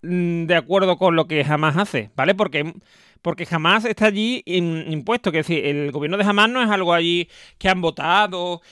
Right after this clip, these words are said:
y que, "Ay, qué bonito todo", no, no. O sea, el, el, la persona que vive en la Franja de Gaza no tiene forma de decidir que Hamas se vaya,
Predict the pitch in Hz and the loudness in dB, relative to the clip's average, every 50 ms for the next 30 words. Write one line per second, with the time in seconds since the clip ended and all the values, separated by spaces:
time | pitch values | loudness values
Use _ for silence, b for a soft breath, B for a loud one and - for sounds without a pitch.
0 | b b b 175 165 - 190 180 175 170 170 165 175 165 - 202 170 170 170 170 | b b b -6 -2 2 4 4 4 6 4 4 4 4 6 6 6 6 6 6
1 | 180 165 - 165 185 208 202 190 165 165 175 175 165 165 160 156 127 - - _ | 4 4 6 6 6 6 6 4 2 2 0 0 0 0 0 -2 -4 -6 -10 _
2 | _ _ _ - 151 175 165 147 - - - _ _ _ _ _ _ _ _ _ | _ _ _ -6 0 2 2 2 2 -2 -8 _ _ _ _ _ _ _ _ _
3 | - 175 170 175 180 185 185 - 185 175 175 175 175 170 170 170 165 165 165 165 | 0 4 6 6 6 6 6 6 6 8 8 8 8 6 6 4 4 4 4 4
4 | 170 165 127 165 160 - 247 269 269 220 240 233 220 214 202 185 170 208 202 175 | 4 4 4 4 4 4 4 4 6 6 6 6 8 8 6 6 6 6 6 6
5 | 190 190 196 208 - 240 226 226 180 175 214 220 214 196 185 165 151 151 - - | 8 8 8 8 8 8 8 6 6 6 6 8 8 8 6 4 2 0 -4 -16
6 | - - - - - - 196 196 180 175 165 160 147 147 - _ _ _ _ _ | -20 -20 -20 -18 -4 2 4 4 4 4 4 2 2 0 -2 _ _ _ _ _
7 | _ - 170 165 185 185 165 - 180 175 170 156 175 170 170 175 170 170 - 175 | _ -6 2 4 4 4 4 4 4 2 2 2 2 2 2 2 2 2 0 2
8 | 160 151 143 131 127 123 117 - | 2 2 2 0 -2 -4 -10 -12